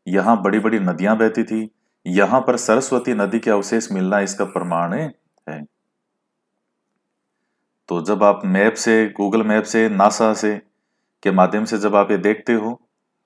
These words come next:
तो उसमें भूगर्भ शास्त्रियों को नदी के प्रमाण मिले हैं कि सरस्वती नदी बहती थी।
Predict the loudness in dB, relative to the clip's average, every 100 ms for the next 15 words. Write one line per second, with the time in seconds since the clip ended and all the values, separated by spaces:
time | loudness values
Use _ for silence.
0 | _ _ -4 -2 0 0 -2 0 0 0
1 | 2 0 2 -2 -2 0 -2 0 0 -2
2 | -2 -2 0 2 2 0 -4 -6 -8 -12
3 | -10 -6 -2 -2 -2 -4 -2 -2 -2 -4
4 | -4 -8 -8